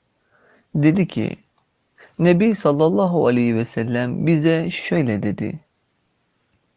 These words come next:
'Aile-, ailelerinize geri dönün ve onlara öğretin.'" Seksen yedi. Ebu Cemra şöyle dedi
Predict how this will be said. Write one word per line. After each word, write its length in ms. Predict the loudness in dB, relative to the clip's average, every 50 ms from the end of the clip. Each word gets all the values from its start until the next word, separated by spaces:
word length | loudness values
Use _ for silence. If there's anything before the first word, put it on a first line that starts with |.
| _ _ _ _ _ _ _ _ _ _ _ _ _ _ _ -20 -6 0
'Aile-, 680 | 0 2 2 4 4 4 4 4 4 2 2 0 0 2
ailelerinize 1000 | 2 4 4 6 4 4 4 4 4 4 4 2 2 2 0 0 0 0 0 0
geri 440 | 0 0 2 2 4 4 4 2 2
dönün 420 | 2 2 2 0 0 -2 -2 -6 -10 _ -20 -20 _ _ _ _ -4
ve 200 | 0 2 2 2
onlara 760 | 2 2 2 2 2 2 2 2 2 2 2 2 0 -2 -4 _ _
öğretin.'" 840 | -6 -4 -2 -2 -2 -2 0 0 0 0 -2 -6 -8 -8 -8 -10 -14 _ _ _ _ _ _ _ _ _ _ _ _ _ -20 -20 -20 -20 -20 -20 -20 _ _ _
Seksen 720 | -6 -2 -2 -2 -2 -4 -4 -2 -2 -2 -2 -4 -8 -10 -12 _ _ _ _ _ -6
yedi. 440 | -2 -2 -2 -2 -2 -4 -6 -6 -10 _ _ _ _ _ _ _ -20 -20 -20 -20 -20 _ _ _ -2
Ebu 440 | -2 0 0 0 0 0 0 0 -2
Cemra 580 | 0 0 0 0 0 0 0 0 0 -2 -4 -6
şöyle 540 | -10 -14 -14 -8 -6 -4 -4 -4 -4 -6 -6
dedi 420 | -6 -8 -8 -8 -8 -10 -10 -12